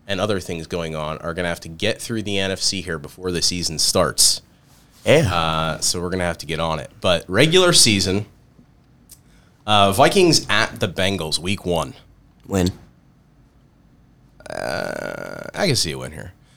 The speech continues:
Speaker 1: Uh, at Cardinals.
Speaker 2: Uh, win.
Speaker 1: I'm gonna give 'em a loss here.
Speaker 2: Okay.
Speaker 1: I don't know why, but I feel like I'm gonna.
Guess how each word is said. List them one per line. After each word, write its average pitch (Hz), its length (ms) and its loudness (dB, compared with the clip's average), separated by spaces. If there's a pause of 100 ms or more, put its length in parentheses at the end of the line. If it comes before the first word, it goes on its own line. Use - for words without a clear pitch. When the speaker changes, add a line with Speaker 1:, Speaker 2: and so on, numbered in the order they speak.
(360)
Speaker 1:
Uh, 98 220 2
at 135 180 4
Cardinals. 104 680 2 (920)
Speaker 2:
Uh, 127 880 4
win. 87 200 4 (1300)
Speaker 1:
I'm 175 60 -8
gonna 185 120 4
give 117 100 2
'em 101 60 0
a 90 60 2
loss 71 320 0
here. - 240 -10 (1080)
Speaker 2:
Okay. 87 320 0
Speaker 1:
I 104 80 0
don't 95 140 -2
know 73 80 -4
why, 53 320 -8 (220)
but 107 100 -6
I 87 60 0
feel 90 180 -6
like 78 120 -6
I'm 71 100 -10
gonna. 60 280 -10